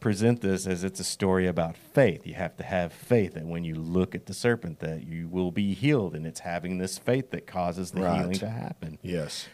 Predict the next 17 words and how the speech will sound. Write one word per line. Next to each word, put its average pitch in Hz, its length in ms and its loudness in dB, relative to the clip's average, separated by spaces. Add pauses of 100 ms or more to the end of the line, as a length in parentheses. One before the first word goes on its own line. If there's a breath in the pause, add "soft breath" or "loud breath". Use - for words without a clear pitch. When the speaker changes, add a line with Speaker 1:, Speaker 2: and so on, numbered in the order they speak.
Speaker 1:
But 95 100 2
here's 147 220 8
something 135 440 4
that 95 200 6
most 104 280 4
of 101 100 2
them 90 140 2
have 90 200 -2
missed, 127 400 2
and 87 160 0
it, 87 200 -4 (300 soft breath)
and 101 240 6
yes, 147 240 8
it 110 100 4
is 151 160 6
about 143 260 6
faith. - 360 0